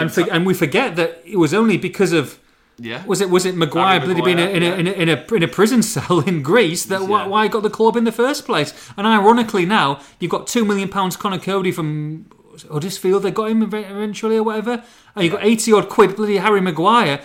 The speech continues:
Speaker 1: I tell you what, I'd rather have him a side at the moment in time when it's not Harry Maguire.
Speaker 2: E-, exactly. And he, he's, he's performed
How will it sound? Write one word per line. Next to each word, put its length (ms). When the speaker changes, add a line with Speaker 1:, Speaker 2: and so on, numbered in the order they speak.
Speaker 1:
I 80
tell 240
you 120
what, 100
I'd 60
rather 200
have 80
him 60
a 40
side 260
at 80
the 80
moment 260
in 60
time 240
when 80
it's 100
not 180
Harry 200
Maguire. 560
Speaker 2:
E-, 220
exactly. 720
And 440
he, 160
he's, 300
he's 140
performed 800